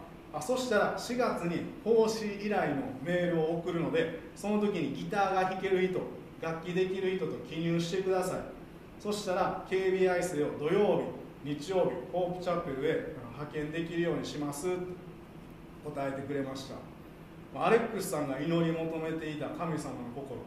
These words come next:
「どうしようかな、ギターレッスン」。僕たち夫婦が求めてた、ホープチャペルの子供たち一緒に賛美したいなって、こう、求めてたのを、こう、い-、祈って、一緒に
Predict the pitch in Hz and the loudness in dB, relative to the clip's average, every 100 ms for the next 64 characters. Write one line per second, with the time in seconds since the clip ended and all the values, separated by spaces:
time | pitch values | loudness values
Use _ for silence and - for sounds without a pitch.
0 | - 147 190 170 196 156 160 151 147 151 | -10 -4 -4 0 0 0 0 0 -2 0
1 | 151 147 143 - - - - - - - | 0 0 -2 -4 -8 -10 -14 -16 -14 -2
2 | 180 226 196 156 180 170 151 139 147 151 | 0 2 2 0 0 0 0 0 -2 -2
3 | 151 147 147 143 - - - - - - | -2 -2 -2 -4 -6 -10 -16 -16 -10 0
4 | 185 175 180 170 156 139 135 160 160 160 | 2 2 0 0 0 -2 -2 -2 -2 -2
5 | 147 135 135 127 - 147 147 185 180 151 | -2 -2 -4 -8 -4 -4 -2 -2 0 -2
6 | - 180 151 160 170 165 - - - - | -2 -2 -2 0 2 0 -2 -8 -10 -14
7 | - - - 262 - - - - - - | -16 -16 -8 -6 -6 -10 -14 -16 -16 -16
8 | - - 165 170 170 170 165 165 143 135 | -16 -10 -2 0 2 2 2 0 0 -2
9 | 127 139 165 233 - - - - - - | -2 0 2 2 2 -4 -10 -14 -16 -12
10 | 131 147 180 180 196 196 165 - - - | -10 -8 -8 -6 -2 0 0 -2 -8 -4
11 | 240 - - - - - - - - - | 0 2 0 -8 -14 -16 -16 -16 -16 -18
12 | - 170 165 - 180 190 208 - | -10 -8 -6 -6 -4 0 2 0